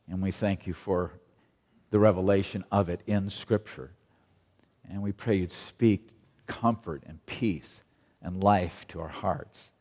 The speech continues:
May we return to you, um, love as you've poured it out to us.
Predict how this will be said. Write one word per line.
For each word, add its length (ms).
May 180
we 280
return 640
to 80
you, 440
um, 140
love 580
as 240
you've 280
poured 260
it 80
out 260
to 140
us. 440